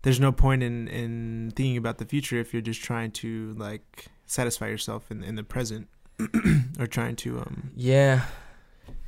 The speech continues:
Speaker 2: Yeah.
Speaker 1: That, that's sadly, I think, is,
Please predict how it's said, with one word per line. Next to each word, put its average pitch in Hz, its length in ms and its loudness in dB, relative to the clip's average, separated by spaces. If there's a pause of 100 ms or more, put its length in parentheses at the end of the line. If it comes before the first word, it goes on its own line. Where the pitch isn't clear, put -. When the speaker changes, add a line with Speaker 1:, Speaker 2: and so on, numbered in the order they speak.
(600)
Speaker 2:
Yeah. 110 460 0
Speaker 1:
That, 151 280 2
that's - 280 0 (920)
sadly, 135 760 6
I 127 80 0
think, 123 280 -4
is, 120 360 -4